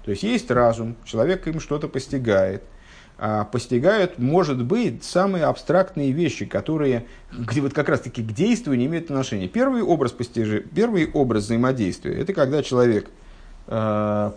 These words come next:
постигает нечто, и это постижение возбужда-, пробуждает эмоции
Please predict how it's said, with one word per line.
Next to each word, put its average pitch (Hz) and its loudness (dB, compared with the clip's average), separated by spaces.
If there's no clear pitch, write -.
постигает 120 0
нечто, 196 -2
и 135 2
это 151 2
постижение 185 0
возбужда-, 127 2
пробуждает 123 2
эмоции 190 -2